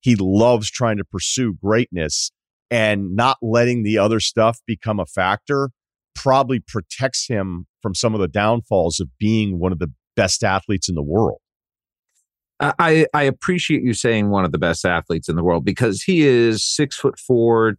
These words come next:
Speaker 2: two hundred twenty-five pounds. He's fast as hell. Like, I don't think people recognize,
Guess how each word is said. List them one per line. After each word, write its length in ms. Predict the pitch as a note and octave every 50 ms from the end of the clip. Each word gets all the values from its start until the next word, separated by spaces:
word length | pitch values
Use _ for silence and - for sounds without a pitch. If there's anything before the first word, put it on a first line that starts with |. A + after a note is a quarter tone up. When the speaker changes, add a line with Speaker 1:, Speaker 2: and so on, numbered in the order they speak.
| _ _
Speaker 2:
two 220 | - - C3+ B2+
hundred 400 | A#2+ C3 B2+ B2 A2+ A2+ G#2 F#2
twenty-five 720 | - - - G#2 G2+ G2 F#2+ - - F#2 F#2 F2+ E2+ -
pounds. 520 | - F#2+ F2 E2+ E2+ F2 E2+ E2 C#2+ - - _
He's 400 | _ - C#3+ C3+ A2+ F#2 - - - - - _
fast 400 | - G2 G2 F#2+ F2 - - -
as 140 | E2+ D#2 -
hell. 340 | - F2+ D2+ D2+ D2+ - - _ _ _ _ _ _ -
Like, 220 | G2 G2 F2 -
I 80 | A2+ B2+
don't 240 | C3 B2+ A2+ - -
think 240 | B2 A2+ A2 F2+ - _ _
people 440 | - B2 G#2 - A2+ G2+ F#2+ F2+ E2+
recognize, 840 | G2+ G2+ F#2+ - - G2 E2 F2 E2+ D#2+ D#2+ D#2 D#2 E2 D#2+ -